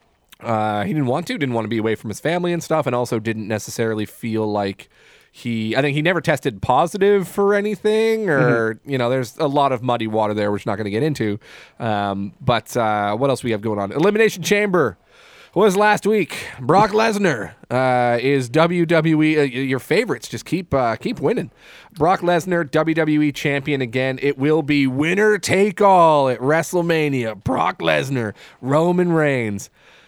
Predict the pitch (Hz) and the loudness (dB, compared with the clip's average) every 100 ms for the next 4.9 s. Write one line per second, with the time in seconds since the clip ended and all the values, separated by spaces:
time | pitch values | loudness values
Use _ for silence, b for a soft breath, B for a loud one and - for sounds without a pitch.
0 | b b b - 139 107 101 90 82 73 | b b b -4 -2 -2 -4 -8 -12 -14
1 | - - - - 196 240 254 240 240 226 | -20 -20 -20 -4 2 2 2 4 4 4
2 | 214 196 190 196 175 147 147 165 175 170 | 2 2 2 2 2 2 0 0 -2 -6
3 | - - - - _ - - 160 156 160 | -10 -16 -16 -16 _ -6 -4 -2 -2 -2
4 | 165 165 160 160 165 160 165 165 | -2 -4 -4 -4 -2 -2 -2 -4